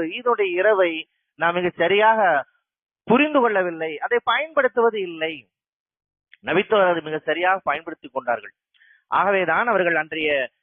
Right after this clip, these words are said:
இரவு முழுவதும் மிகச் சிறப்பாக ரமலானை போன்றே வணக்க வழிபாடுகளில் ஈடுபடுவார்கள். ஏனென்றால் அது கூலி கொடுக்கும் நாள், யோமுல் ஜஸா, அன்றைய தினம்தான் கூலி வழங்கப்படுகின்றது. கூலி வழங்கப்படுகின்ற அந்த தருணத்திலே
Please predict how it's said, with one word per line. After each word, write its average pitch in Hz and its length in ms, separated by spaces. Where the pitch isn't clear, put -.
இரவு 214 320
முழுவதும் 240 600
மிகச் 185 200
சிறப்பாக 233 800
ரமலானை 240 480
போன்றே 247 280
வணக்க 220 320
வழிபாடுகளில் 185 400
ஈடுபடுவார்கள். 160 580
ஏனென்றால் 180 460
அது 165 180
கூலி 285 260
கொடுக்கும் 202 380
நாள், 147 240
யோமுல் 269 540
ஜஸா, 170 540
அன்றைய 220 280
தினம்தான் 262 340
கூலி 269 180
வழங்கப்படுகின்றது. 185 840
கூலி 302 300
வழங்கப்படுகின்ற 262 720
அந்த 247 440
தருணத்திலே 247 720